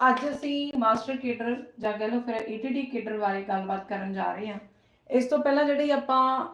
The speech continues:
ਰਿਕਾਰਡ ਕੀਤੀ ਸੀ ਕਲਾਸ ਜਾਂ ਲਾਈਵ ਦੇ ਵਿੱਚ ਆਏ ਸੀ, ਸਪੈਸ਼ਲੀ ਮਾਸਟਰ ਕੇਡਰ ਤੇ ਈ ਟੀ ਟੀ ਕੇਡਰ ਦੇ ਨਾਲ ਸੰਬੰਧਿਤ ਇਨਫੋਰਮੇਸ਼ਨ ਦੇਣ ਦੇ ਲਈ, ਉਹ ਥੋੜ੍ਹਾ ਜਿਹਾ ਗਲਤੀ ਦੇ ਨਾਲ ਆਪਣੇ ਕੋਲੇ ਕੁਝ ਜਿਹੜੇ ਸਪੈਲਿੰਗ ਸੀਗੇ ਉਹ ਉਲਟ-ਪੁਲਟ ਹੋ ਰਹੇ ਸੀ ਤੇ ਬੱਚੇ ਕਹਿੰਦੇ ਉਰਦੂ ਆਈ ਜਾਂਦੀ ਹੈ।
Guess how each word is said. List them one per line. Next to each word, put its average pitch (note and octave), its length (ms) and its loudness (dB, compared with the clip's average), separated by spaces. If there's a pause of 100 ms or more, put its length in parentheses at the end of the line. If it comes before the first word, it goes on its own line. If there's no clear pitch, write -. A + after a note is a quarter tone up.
(120)
ਰਿਕਾਰਡ A3 360 4
ਕੀਤੀ B3 340 -2
ਸੀ A#3+ 140 -4
ਕਲਾਸ A#3 440 2
ਜਾਂ A#3 120 2
ਲਾਈਵ G#3+ 300 2
ਦੇ A3 100 2
ਵਿੱਚ A3 200 0
ਆਏ G#3 260 2
ਸੀ, A3+ 400 -2
ਸਪੈਸ਼ਲੀ A#3+ 640 0
ਮਾਸਟਰ B3 360 2
ਕੇਡਰ B3 380 -2
ਤੇ A#3+ 220 2
ਈ A#3+ 280 2
ਟੀ B3 160 -6
ਟੀ C4+ 80 -2
ਕੇਡਰ A#3 380 0
ਦੇ A3 200 2
ਨਾਲ G3+ 280 -2
ਸੰਬੰਧਿਤ G#3+ 800 -2
ਇਨਫੋਰਮੇਸ਼ਨ A3+ 680 -2
ਦੇਣ G3+ 240 -2
ਦੇ G3 80 -4
ਲਈ, G3+ 260 -2 (560)
ਉਹ C#4 100 4
ਥੋੜ੍ਹਾ D4+ 260 4
ਜਿਹਾ D4 440 6 (180)
ਗਲਤੀ A#3+ 340 -2
ਦੇ C#4 120 -2
ਨਾਲ C4 240 4
ਆਪਣੇ A#3+ 320 2
ਕੋਲੇ A#3 320 2
ਕੁਝ A#3 240 -2
ਜਿਹੜੇ A#3+ 280 2
ਸਪੈਲਿੰਗ A#3+ 500 2
ਸੀਗੇ B3+ 220 0
ਉਹ B3+ 120 2
ਉਲਟ-ਪੁਲਟ A#3+ 480 2
ਹੋ A#3 120 6
ਰਹੇ F#3 160 2
ਸੀ A#3 160 -2
ਤੇ B3 120 0
ਬੱਚੇ A3+ 300 0
ਕਹਿੰਦੇ A#3 240 2
ਉਰਦੂ G#3+ 440 4
ਆਈ G#3 160 4
ਜਾਂਦੀ G3 340 4
ਹੈ। C4 140 2